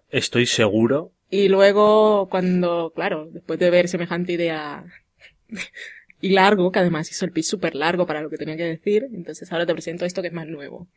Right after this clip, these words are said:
Speaker 1: Yo estoy seguro, por lo que se va durante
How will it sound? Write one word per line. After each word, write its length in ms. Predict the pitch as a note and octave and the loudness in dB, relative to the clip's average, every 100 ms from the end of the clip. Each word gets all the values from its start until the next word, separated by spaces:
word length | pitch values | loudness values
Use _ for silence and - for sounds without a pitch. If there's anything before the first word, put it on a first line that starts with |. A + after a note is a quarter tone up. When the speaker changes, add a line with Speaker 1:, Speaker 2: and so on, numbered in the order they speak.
| _ - - - - _ _ | _ -20 -20 -20 -20 _ _
Speaker 1:
Yo 220 | C3 A#2+ B2 | -16 -6 -4
estoy 220 | - C#3+ | -2 -2
seguro, 640 | - A#2+ B2 C#3 D#3+ - _ _ _ _ | 0 2 2 2 0 -2 _ _ _ _
por 120 | A2 | -4
lo 120 | G#2 - | -4 -6
que 80 | |
se 120 | - G#2+ | -10 -4
va 140 | G#2+ | -2
durante 1080 | G#2+ G#2+ G#2 G#2 G#2+ G#2 G2+ G2+ G2+ G2 G2 | -2 -2 -4 -6 -6 -4 -6 -8 -10 -10 -14